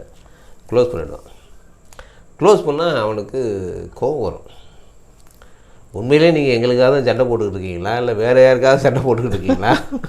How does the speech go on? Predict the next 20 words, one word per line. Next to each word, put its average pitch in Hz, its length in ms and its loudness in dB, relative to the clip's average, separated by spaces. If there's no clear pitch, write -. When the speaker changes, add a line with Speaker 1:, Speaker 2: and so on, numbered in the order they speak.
Speaker 1:
இங்க 135 140 2
எல்லாம் 143 340 4
கொன்னுக்கிட்டு 151 380 -2
இருக்கான் 117 340 -6
பீமன், 120 240 -6
நீங்க 117 220 -6
பாட்டுல 120 260 -4
இப்படி 117 200 -6
பார்த்துக்கிட்டு 113 400 -6
இருக்கீங்களா? 101 480 -4
அங்க 110 200 0
அர்ஜுனனை 117 360 -2
கொல்ல 117 220 -2
மாட்டேங்கிறீங்க, 104 500 -6
அஞ்சு 110 260 -4
பேரையும் 117 240 -2
கொல்ல 113 180 -4
மாட்டேங்கன்னு 104 440 -6
நீங்க 95 420 -10
சொல்றீங்க. 95 400 -12